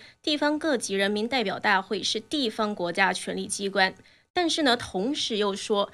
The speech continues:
中国共产党领导一切。那各级人大常委实际上呢，也都是党委指派的，所以人大代表呢，就变成了现在大家说的橡皮图章。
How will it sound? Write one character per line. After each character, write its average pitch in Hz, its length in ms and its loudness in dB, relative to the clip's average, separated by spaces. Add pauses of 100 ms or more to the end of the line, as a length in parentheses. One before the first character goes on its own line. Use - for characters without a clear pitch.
(220)
中 349 240 0
国 196 180 2
共 233 200 0
产 190 260 -4
党 196 160 2
领 190 260 -2
导 233 240 0
一 85 80 -10
切。 - 340 -4 (420)
那 311 80 -6
各 339 160 4
级 226 160 -4
人 208 160 2
大 240 120 2
常 208 240 -6
委 208 120 -2
实 190 180 -4
际 208 100 -6
上 196 220 -2
呢， 180 80 -2
也 165 80 -6
都 226 100 -4
是 247 140 -6
党 190 220 0
委 262 180 0
指 - 260 -6
派 - 280 -2
的， - 200 -10 (200)
所 - 120 -2
以 302 60 4
人 226 160 4
大 247 160 4
代 240 180 0
表 - 200 -4
呢， 220 100 -10
就 233 140 -4
变 254 260 -2
成 180 160 -6
了 165 100 -4
现 202 200 -4
在 190 160 -2
大 180 160 4
家 180 180 0
说 220 320 -2
的 214 220 2
橡 240 320 -2
皮 180 240 -8
图 170 280 -8
章。 208 280 0